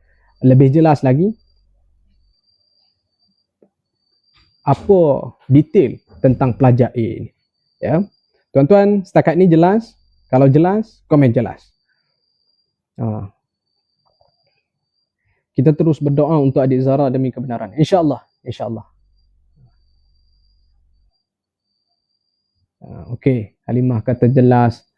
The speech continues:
Ramlah kata jelas, okey, Osman kata jelas,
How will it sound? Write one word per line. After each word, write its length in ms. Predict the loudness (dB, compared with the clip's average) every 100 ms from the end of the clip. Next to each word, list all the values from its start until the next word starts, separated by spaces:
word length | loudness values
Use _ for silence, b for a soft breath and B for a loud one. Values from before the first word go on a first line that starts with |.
| -8
Ramlah 480 | -2 2 2 2 0
kata 240 | -4 -2
jelas, 540 | 0 2 2 -2 -4 -8
okey, 480 | -6 -4 -4 -6 _
Osman 400 | -10 -6 -2 -2
kata 240 | -2 -2 -2
jelas, 480 | 0 0 -2 -8